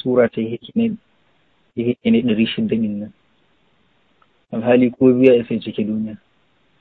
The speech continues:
Domin su mala'iku girma ne da su kwarai. Domin alkaruhiyun ɗin nan su ne sa-, ƙarshe ga sakowa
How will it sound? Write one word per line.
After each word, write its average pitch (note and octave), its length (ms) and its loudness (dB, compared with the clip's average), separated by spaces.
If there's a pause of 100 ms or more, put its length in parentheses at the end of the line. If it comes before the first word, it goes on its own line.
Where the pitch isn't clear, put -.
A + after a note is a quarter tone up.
(420)
Domin D#3 180 2
su E3 140 -2
mala'iku B2+ 560 0
girma C#3+ 440 2
ne B2+ 140 -2
da A2 140 -4
su A3+ 240 -12
kwarai. - 320 -12 (800)
Domin - 560 2 (440)
alkaruhiyun B2 760 0
ɗin A#2+ 240 2
nan B2 180 -2
su - 220 -4
ne A3+ 160 0 (160)
sa-, - 80 -8 (160)
ƙarshe D3 400 -2
ga A#2+ 80 6
sakowa B2+ 640 2